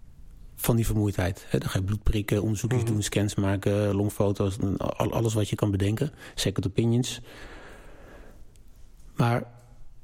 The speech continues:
Speaker 1: ik had zeker wel het doel om beter te worden.
Speaker 2: Ja. En dan ben je op een leeftijd dat je die vraag misschien ook bewust kunt stellen. Wat is de oorzaak en wat gebeurt er in mij? En dan was ik zelf op een gegeven moment dertien jaar.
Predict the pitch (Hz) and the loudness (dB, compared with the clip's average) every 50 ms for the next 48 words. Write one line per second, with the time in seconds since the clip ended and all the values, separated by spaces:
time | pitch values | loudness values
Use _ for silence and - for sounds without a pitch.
0 | - - - - - 127 - 123 117 - - 135 147 - 123 107 104 101 98 104 | -18 -10 -2 0 2 4 6 6 6 6 6 6 6 6 4 4 4 4 2 2
1 | 101 104 113 127 151 147 - 117 - 107 92 85 - 98 - - - - - 127 | 2 4 4 4 2 2 0 0 0 2 0 0 0 -2 -6 -6 -4 2 4 4
2 | 123 117 - - - - - - - - - - - - - - - - - - | 4 4 0 -4 -16 -18 -18 -18 -18 -18 -18 -18 -18 -16 -16 -16 -16 -14 -16 -16
3 | - - - - - - - - - - - - - 135 135 135 135 135 143 151 | -16 -16 -16 -16 -16 -16 -14 -14 -12 -8 0 4 6 6 8 8 8 8 8 8
4 | 147 143 123 110 123 123 120 139 156 156 - - - 113 120 - 131 120 - - | 8 6 4 4 4 6 6 6 6 4 4 4 4 4 4 4 2 0 2 0
5 | 127 127 123 - - 143 143 131 - - 131 - - 139 135 127 117 117 120 123 | 0 0 0 2 2 2 4 2 0 0 -2 -2 0 2 2 2 2 2 2 2
6 | 127 139 131 - - - 123 113 - - - - 127 117 110 107 - - - - | 2 2 0 0 2 2 2 2 2 2 2 2 2 2 -2 -4 -6 -10 -20 -20
7 | - - - - - 127 117 113 - 117 - - - - 131 120 117 - - 120 | -20 -20 -14 -6 -2 -2 -2 0 -2 -2 -2 -2 0 2 2 0 2 0 0 0
8 | 113 113 - 117 113 113 113 - - - 117 123 120 117 - - 120 113 113 117 | 0 0 0 0 0 0 -2 -2 -2 -2 0 2 2 2 2 0 0 2 2 2
9 | 113 147 165 - - - - - - - - - - - - - - - - - | 0 -2 -2 -4 -10 -20 -20 -20 -20 -20 -20 -20 -18 -18 -18 -16 -10 -8 -8 -8
10 | - - - - - - - - - - - - - - - - - - - - | -8 -10 -20 -20 -20 -20 -20 -18 -18 -18 -16 -16 -16 -16 -18 -18 -16 -16 -16 -18
11 | - - - - - - - - - - - - - - - 131 127 123 131 127 | -18 -20 -20 -20 -20 -20 -20 -20 -20 -20 -20 -14 -4 4 4 6 6 6 6 6
12 | 120 117 113 123 117 117 123 - - - 135 139 - - 127 - - 131 127 117 | 6 4 4 4 2 2 2 2 4 4 4 4 4 2 0 2 4 4 4 4
13 | - 120 113 107 120 120 117 - 120 113 110 110 117 131 151 | 2 0 2 4 2 2 2 2 2 2 4 4 2 2 -2